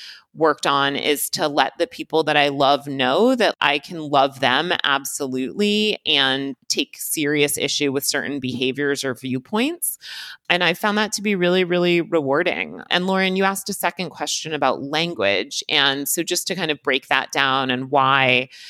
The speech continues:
that is so problematic is that when we think of aliens, right, just the word alien, you think of something non-human.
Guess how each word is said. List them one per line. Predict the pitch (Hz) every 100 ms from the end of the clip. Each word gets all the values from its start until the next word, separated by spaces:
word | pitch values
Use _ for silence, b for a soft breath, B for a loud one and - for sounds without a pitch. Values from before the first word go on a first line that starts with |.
| B B -
that | 139 135 113 -
is | 139 127 - -
so | 139
problematic | - 151 139 147 185 294 214 160 165
is | 160
that | 180 170
when | 180 185
we | 196
think | - 240
of | 277 202
aliens, | 147 147 156 127 78 69 87 - -
right, | 131 147 135
just | 151 -
the | 160
word | 139 139 131
alien, | 131 127 135 123 117 123
you | 143
think | - 170
of | 185
something | - 160 160 143
non-human. | 135 123 131 - 143 107 67 85